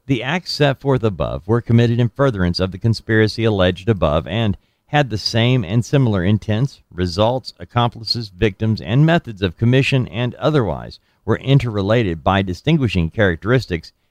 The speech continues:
and were not isolated acts. Page seventy-two. Count two of forty-one.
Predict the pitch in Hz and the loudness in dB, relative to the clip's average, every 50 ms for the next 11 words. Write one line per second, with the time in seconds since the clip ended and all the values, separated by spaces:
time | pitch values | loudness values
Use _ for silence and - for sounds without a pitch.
0 | _ - 110 104 98 95 98 104 123 139 117 92 71 - _ _ 71 104 110 92 | _ -4 -2 0 2 2 2 4 2 2 2 0 -2 -6 _ _ -4 -2 -2 -2
1 | - 95 85 82 82 90 101 110 98 87 76 62 50 - - - - - _ _ | -2 -4 -4 -4 -4 -2 0 0 0 0 -2 -4 -8 -10 -12 -12 -12 -12 _ _
2 | _ _ _ _ _ _ _ _ _ _ _ _ _ _ _ _ _ - - 87 | _ _ _ _ _ _ _ _ _ _ _ _ _ _ _ _ _ -8 -4 -4
3 | 87 80 - - 98 92 92 87 85 80 _ - 107 82 71 67 65 - _ _ | -4 -4 0 0 0 0 0 -4 -4 -6 _ 0 0 0 0 -2 -12 -16 _ _
4 | _ _ _ _ _ _ _ _ _ _ _ _ _ _ _ _ _ _ _ _ | _ _ _ _ _ _ _ _ _ _ _ _ _ _ _ _ _ _ _ _
5 | _ _ _ _ _ _ - 170 160 135 117 - - - 165 127 101 98 107 104 | _ _ _ _ _ _ -4 -4 -4 -4 -6 -8 -2 0 2 2 2 -2 -6 -12
6 | _ _ - 90 90 - - 104 101 98 107 110 110 92 78 58 55 57 | _ _ -4 -4 -4 -4 -2 -2 -2 -2 -2 -2 -2 -2 -2 -4 -8 -14